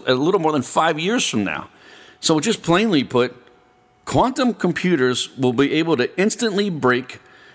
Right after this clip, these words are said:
the encryption of sensitive data protected by today's strongest security and, and, and an important layer of security used by millions of cybersecurity professionals out there, as regular, as well as the, the regular folks, right? The regular folks use this to protect their data all the time, whether it's their emails or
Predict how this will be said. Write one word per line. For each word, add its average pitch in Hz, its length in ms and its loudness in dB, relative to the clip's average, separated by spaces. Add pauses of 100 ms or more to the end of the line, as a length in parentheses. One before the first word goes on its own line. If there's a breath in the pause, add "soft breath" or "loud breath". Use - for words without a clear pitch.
(140 loud breath)
the 131 120 4
encryption 135 580 0
of 120 120 -2
sensitive 151 420 0
data 120 240 0
protected 123 400 -2
by 113 140 2
today's 107 380 0
strongest - 720 -4
security 131 600 0
and, 117 160 0 (500 loud breath)
and, 123 240 2
and 131 120 2
an 123 80 0
important 131 580 -2
layer 120 420 2
of 98 320 -2
security 107 480 0
used 107 240 -2
by 107 140 2
millions 123 420 0
of 107 100 -4
cybersecurity 156 600 0
professionals 92 480 -4
out 82 180 0
there, 82 220 -2 (480 loud breath)
as 185 140 0
regular, 240 340 2
as 185 160 -2
well 226 160 0
as 214 120 -2
the, 196 120 2
the 175 140 0
regular 214 260 2
folks, 104 320 -4
right? 123 160 0
The 120 80 -4
regular 156 240 2
folks 131 320 -2
use 131 200 0
this 131 160 0
to 120 60 -14
protect 135 340 -4
their 123 100 0
data 120 240 2
all 113 80 -2
the 107 80 -6
time, 147 320 2
whether 110 160 -2
it's 101 100 -4
their 101 140 0
emails 143 520 2
or 101 180 0